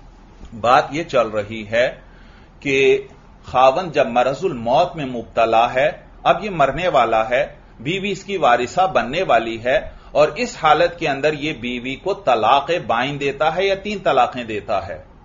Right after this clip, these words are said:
मालूम हुआ ये औरत पर जुल्म कर रहा है, उसको उसके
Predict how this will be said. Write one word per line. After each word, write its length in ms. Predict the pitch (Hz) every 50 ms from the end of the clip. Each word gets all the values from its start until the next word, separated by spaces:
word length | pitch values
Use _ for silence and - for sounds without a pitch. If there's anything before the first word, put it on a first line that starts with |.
| - - - - -
मालूम 360 | 127 143 147 156 160 160 160
हुआ 220 | 151 156 165 190
ये 140 | 196 170 151
औरत 540 | 139 113 113 123 131 135 143 156 165 165 -
पर 160 | - 214 196 147
जुल्म 400 | - 107 131 143 170 214 220 202
कर 200 | - 175 143 131
रहा 360 | 131 127 127 131 135 139 143
है, 180 | 147 165 196
उसको 360 | 196 - 143 135 - - 190 190
उसके 320 | 147 - - 170 156 131